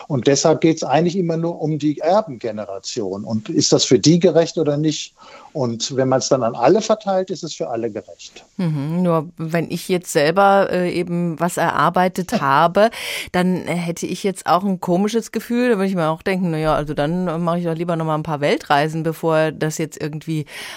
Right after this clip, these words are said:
Speaker 2: an alle einfach so mit der Gießkanne geht.
Speaker 1: Erstens geht's natürlich darum, dass sie wissen müssen, dass es ihren Nachkommen einigermaßen gut geht. Und die Forderung wäre eben, dass die Institutionen so ausgestattet werden, dass es allen Nachfahren gut geht.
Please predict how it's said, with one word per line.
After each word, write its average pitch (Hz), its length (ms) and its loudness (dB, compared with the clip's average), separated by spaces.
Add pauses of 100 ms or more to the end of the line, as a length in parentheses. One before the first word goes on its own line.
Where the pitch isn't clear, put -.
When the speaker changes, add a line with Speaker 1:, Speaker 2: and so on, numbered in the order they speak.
(180)
Speaker 2:
an 160 320 2
alle 160 320 0
einfach 156 380 -4
so 156 180 -4
mit 156 180 -2
der 147 80 0
Gießkanne 135 560 -6
geht. 127 420 -10 (1160)
Speaker 1:
Erstens 156 460 2
geht's 170 240 0
natürlich 160 300 -4
darum, 160 320 -4
dass 147 180 -6
sie 139 160 -4
wissen 160 300 -4
müssen, 160 320 -6
dass 143 180 -4
es 147 140 -6
ihren 151 400 0
Nachkommen 156 640 -6 (100)
einigermaßen 139 680 -2
gut 135 260 0
geht. 175 280 4
Und 117 180 -8
die 139 100 0
Forderung 139 540 2
wäre 143 320 2
eben, 139 240 0
dass 131 240 -2
die 151 140 0
Institutionen 135 760 -2
so 139 200 -2
ausgestattet 127 680 -4
werden, 127 200 2
dass 120 160 0
es 120 120 -2
allen 139 380 4
Nachfahren 101 640 -6
gut 98 260 -6
geht. 127 360 2